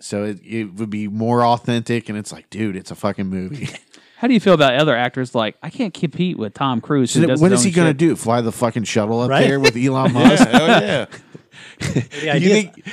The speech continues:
Speaker 1: you think he shows up and he does the training? He's like, "So I just push this button right here, right?" And they're like, "Yeah, we'll do, we'll fly it from the base."
Speaker 3: I guess
Speaker 4: Off they
Speaker 3: the,
Speaker 4: go.
Speaker 3: the idea is it's supposed to take place on the space station,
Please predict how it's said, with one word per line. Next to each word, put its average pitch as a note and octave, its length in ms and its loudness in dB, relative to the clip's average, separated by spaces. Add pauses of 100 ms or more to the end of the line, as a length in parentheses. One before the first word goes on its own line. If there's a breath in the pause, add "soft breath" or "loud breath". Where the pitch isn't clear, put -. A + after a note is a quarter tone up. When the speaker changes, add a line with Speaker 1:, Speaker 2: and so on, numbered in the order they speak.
(120)
Speaker 1:
you E3 120 -2
think F#3 160 0
he E3 120 -8
shows D#3 320 2
up D3+ 100 2
and C#3+ 80 -2
he C#3 80 0
does C#3 160 2
the B2+ 80 -2
training? C3+ 260 0
He's A#2+ 120 0
like, G#2+ 100 -2
"So - 160 2
I A3+ 120 6
just F#3+ 200 -4
push D#3+ 220 2
this D3+ 120 0
button B2+ 300 -2
right A#2+ 160 -2
here, G#2+ 260 -2
right?" G#2+ 320 -4
And A#2 160 -6
they're A#2+ 140 -2
like, G2 300 -6
"Yeah, A2 140 2
we'll A#2+ 180 0
do, G#2 280 -2
we'll A#2 120 0
fly F#2 260 -4
it F2 40 -2
from F2+ 260 -6
the F2 80 -6
base." F#2 360 -6 (1080 loud breath)
Speaker 3:
I C3+ 100 4
guess D#3 140 6
Speaker 4:
Off - 40 -16
they D3+ 100 -4
Speaker 3:
the, C#3+ 200 2
Speaker 4:
go. C#3+ 60 -2
Speaker 3:
the C#3 100 4
idea D#3 300 4
is B2+ 140 4
it's A#2 140 -4
supposed C3+ 300 -4
to A#2 60 -8
take - 340 -8
place B2+ 340 -2
on G#2+ 100 -6
the F2+ 80 -12
space C3 320 -4
station, F#2+ 460 -14